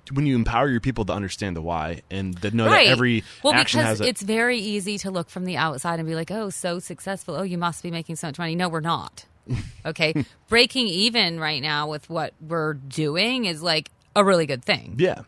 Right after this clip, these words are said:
Speaker 2: I'm like, "Yay, guys, we made nothing last month." That's awesome. Okay, we covered all of our <laughs> costs. That's a big deal. And I think you also need to, like,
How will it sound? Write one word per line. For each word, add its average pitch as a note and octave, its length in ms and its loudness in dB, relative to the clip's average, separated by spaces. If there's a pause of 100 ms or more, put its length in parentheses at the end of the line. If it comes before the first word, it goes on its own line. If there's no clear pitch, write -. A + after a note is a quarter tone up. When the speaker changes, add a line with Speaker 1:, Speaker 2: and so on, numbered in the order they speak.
(100)
Speaker 2:
I'm D#3+ 240 2
like, F3+ 260 -4
"Yay, D4+ 440 4
guys, A3+ 400 6
we A3 120 -2
made A3 200 0
nothing A3+ 240 -4
last F#3+ 220 -6
month." B2+ 120 -8
That's F#3 140 2
awesome. F3+ 460 4 (580)
Okay, F3+ 240 4
we F#3+ 100 0
covered G3 320 2
all F#3 180 4
of F3 80 0
our E3 140 2
<laughs> - 140 0
costs. B3 380 6
That's E3+ 260 2
a F#3+ 60 -2
big D3 260 0
deal. C#4 400 0 (480)
And E3 160 -4
I D#3+ 120 0
think F3 260 -4
you F3+ 100 -6
also D#3+ 540 -2
need D3 240 -8
to, D3+ 120 -8
like, C#3 460 -8